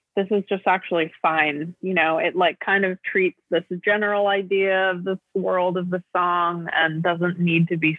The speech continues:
super fine-tuned. That can live in that space. There wasn't room on this record for that to happen. I don't think I always was able to, like, you know, writing for me, and, like, it sounds like you have this similar experience,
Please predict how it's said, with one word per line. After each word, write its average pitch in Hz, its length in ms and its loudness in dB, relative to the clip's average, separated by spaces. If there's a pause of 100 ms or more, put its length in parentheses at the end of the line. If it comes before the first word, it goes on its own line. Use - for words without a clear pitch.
super 156 340 0
fine-tuned. 139 800 -2 (400)
That 185 200 4
can 196 240 -2
live 170 240 0
in 156 120 -6
that 160 240 -2 (100)
space. 143 340 0 (640)
There 202 120 0
wasn't 208 380 0
room 185 300 0
on 170 200 -2
this 156 240 -4
record 160 400 0
for 151 80 -2
that 160 220 0
to 175 80 -10
happen. 175 600 -2 (280)
I 208 80 2
don't 240 200 -2
think 262 180 -6
I 247 120 0
always 202 540 0
was 185 200 0 (100)
able 180 440 0
to, 196 60 -2
like, 170 420 0 (480)
you 202 120 -2
know, 170 320 -2
writing 202 720 -2
for 175 100 -2
me, 180 320 2
and, 175 380 -4
like, 170 220 2
it 165 140 -6
sounds 175 200 0
like 175 160 0
you 180 160 -2
have 175 200 2
this 170 100 -2 (120)
similar 175 340 0
experience, 170 600 0